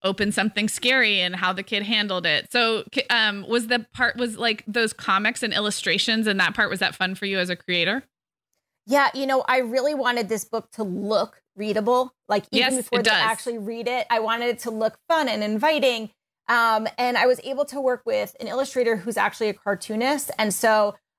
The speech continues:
Speaker 2: I gave him sort of instructions and ideas about, like, what I needed in terms of, like, the content. And he just ran with it and was funny and clever. And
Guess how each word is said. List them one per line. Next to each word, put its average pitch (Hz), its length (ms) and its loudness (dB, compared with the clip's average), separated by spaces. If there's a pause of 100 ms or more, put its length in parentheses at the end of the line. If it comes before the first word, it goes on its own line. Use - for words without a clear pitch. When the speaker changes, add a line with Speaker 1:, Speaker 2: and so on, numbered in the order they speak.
(300)
Speaker 2:
I 247 200 4
gave 254 280 -4
him 240 180 -4
sort 240 220 -2
of 214 180 2 (340)
instructions 233 520 0
and 226 80 0
ideas 202 420 2
about, 196 200 2
like, 202 140 0
what 208 240 2
I 202 280 0 (140)
needed 240 600 2
in 240 120 -6
terms 202 260 -14
of, 202 180 -12
like, 190 220 -4 (100)
the 220 60 -12
content. 254 720 -6 (120)
And 220 120 -6
he 240 600 -4
just 208 520 2 (360)
ran 208 380 2
with 233 220 -4
it 254 340 2
and 214 160 -2
was 202 420 -6
funny 269 580 2 (220)
and 196 140 -4
clever. 262 840 2
And 196 480 -4